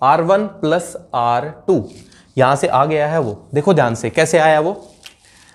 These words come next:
देखो आर नेट का क्या मतलब है, आर नेट का एक बार मतलब देख लेते हैं, क्योंकि बहुत बार ये चीज़ आती रहेगी, मतलब आर नेट या सी नेट जैसी चीज़ आती रही थी। तो आर नेट का क्या मतलब है कि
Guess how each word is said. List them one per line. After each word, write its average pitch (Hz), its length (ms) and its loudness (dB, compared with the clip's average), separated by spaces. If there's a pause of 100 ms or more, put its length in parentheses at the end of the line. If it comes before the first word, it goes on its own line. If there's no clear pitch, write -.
(120)
देखो 254 120 0
आर 220 280 2
नेट 254 200 -2
का 254 120 -2
क्या 180 200 -2
मतलब 127 380 -4
है, 101 180 -16 (880)
आर 135 160 4
नेट 160 160 -2
का 160 100 4
एक 160 100 2
बार 160 120 2
मतलब 175 280 2
देख 170 200 2
लेते 170 200 0
हैं, 185 60 -2
क्योंकि 185 220 -2
बहुत 151 240 2
बार 160 200 2
ये 156 160 0
चीज़ 165 280 -4
आती 151 220 4
रहेगी, 104 320 2
मतलब 113 360 -4
आर 123 220 4
नेट 123 300 -4
या 117 200 0
सी 120 280 -4
नेट 117 320 -6 (140)
जैसी 123 260 2
चीज़ 131 200 -2
आती 127 240 0
रही 120 160 0
थी। 180 200 -6 (380)
तो - 60 -4 (120)
आर 208 200 4
नेट 233 160 -6
का 233 120 -2
क्या 220 160 -2
मतलब 208 320 -4
है 180 160 -4 (500)
कि 226 60 0